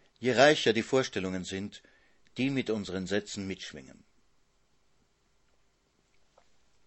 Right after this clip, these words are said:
Ich bin also doch die Straße entlang gelaufen.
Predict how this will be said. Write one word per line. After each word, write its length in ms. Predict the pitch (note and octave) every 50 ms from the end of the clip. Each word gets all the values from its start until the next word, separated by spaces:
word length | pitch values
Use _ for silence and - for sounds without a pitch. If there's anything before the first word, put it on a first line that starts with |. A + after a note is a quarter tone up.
| _ _ _ - - - - - - - - - _ _ _ _ _
Ich 140 | - C3 -
bin 140 | - E3+ D#3+
also 220 | C#3 B2 G#2+ A2+
doch 240 | F#2+ G#2 G#2 G2+ -
die 100 | - G2
Straße 400 | - - - G2 G2 F#2+ - G2+
entlang 320 | F#2+ F2 - G2 F#2+ G2 F2
gelaufen. 480 | - F#2 F#2 F2+ F2+ F2+ - - -